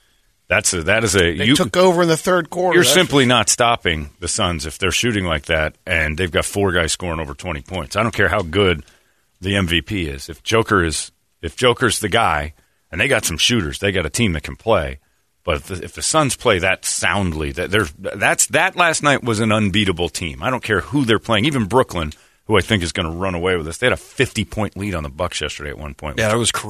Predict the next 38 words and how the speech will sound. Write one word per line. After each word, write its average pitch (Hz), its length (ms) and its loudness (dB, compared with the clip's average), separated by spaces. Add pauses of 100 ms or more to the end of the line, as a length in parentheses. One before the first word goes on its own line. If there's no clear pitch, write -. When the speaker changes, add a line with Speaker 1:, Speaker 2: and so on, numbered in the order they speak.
Speaker 1:
don't 131 80 2
think - 0 -
Speaker 3:
crazy. 104 160 2
Speaker 1:
I've 87 160 -2
ever 87 180 -2
seen 101 340 -4
that 95 220 -2
in 87 60 -4
Speaker 3:
No. - 0 -
Speaker 1:
basketball, 73 520 -8 (460)
especially - 400 -2
in 82 60 -2
the 73 80 -6
playoffs. 82 440 -2 (400)
But, 107 160 4
uh, 87 200 4
I 127 100 2
don't 131 160 0
think, 113 280 2
I 117 80 4
think 120 160 4
that's 107 160 2
the 107 80 2
only 98 180 2
team 90 180 0
you 85 60 2
can 82 140 -2
look 82 160 -4
at 82 140 0
and 78 60 -8
go, 71 260 -2 (500)
"I 92 40 -4
don't 95 120 -4
know 92 160 0
that 80 100 -2 (540)
the 95 160 -2
best 85 480 0
effort 90 420 -2